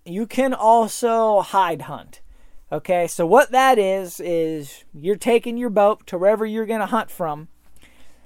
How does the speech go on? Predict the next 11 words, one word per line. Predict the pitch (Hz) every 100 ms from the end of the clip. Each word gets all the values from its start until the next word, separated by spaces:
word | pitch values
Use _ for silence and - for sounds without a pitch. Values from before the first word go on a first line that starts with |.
| -
and | 165 170
then | 170
you're | 185 196
gonna | 185
s-, | 139 -
park | - 269 330 -
yourself, | 185 147 - 160 147 175 - - _ _ - _ - - - - - -
maybe | 165 151 147
in |
a | 117
marsh, | 139 180 214 220 - -